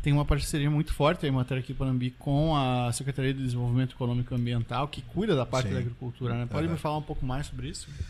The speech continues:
Speaker 2: É, nós estamos, nós estamos, eh, junto, né, Julião e Ricardo. Inclusive, nós estamos no mesmo prédio, né? Matéria e a, e a S D E, né? Então, o trabalho nosso é, é em conjunto, né? A gente discute as ações juntos, né?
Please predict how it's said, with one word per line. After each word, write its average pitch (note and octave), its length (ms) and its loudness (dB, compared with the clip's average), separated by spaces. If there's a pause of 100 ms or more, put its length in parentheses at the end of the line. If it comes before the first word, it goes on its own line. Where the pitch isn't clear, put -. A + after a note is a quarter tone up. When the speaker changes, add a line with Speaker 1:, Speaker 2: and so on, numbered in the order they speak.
(360)
Speaker 2:
É, F#2 140 0
nós F#2+ 140 0
estamos, B2+ 240 6
nós A#2 160 6
estamos, A#2+ 280 6
eh, G#2 220 8
junto, G#2+ 400 6
né, F#2+ 680 2 (640)
Julião F#2 320 0 (340)
e F#2 340 0
Ricardo. G2+ 420 4 (640)
Inclusive, A#2+ 360 4
nós C#3+ 140 8
estamos C#3+ 200 8
no C#3 60 8
mesmo C3 180 10
prédio, A#2 340 8
né? F#2 140 0 (520)
Matéria G2+ 520 10
e F#2+ 300 2
a, F#2 160 -2 (240)
e G#2 40 -2
a G2+ 60 2
S - 140 0
D G#2+ 60 6
E, G2 160 4
né? F2+ 180 0
Então, G#2+ 440 4 (680)
o - 40 -6
trabalho A2 400 4
nosso A2 360 6
é, G2 360 2 (260)
é G2+ 80 2
em A2 60 8
conjunto, A2+ 560 6
né? G#2+ 300 2 (100)
A G2+ 40 -2
gente G2 160 0
discute A2+ 360 4
as A#2+ 60 8
ações A2 340 2
juntos, A#2 380 -2
né? F#2+ 140 -4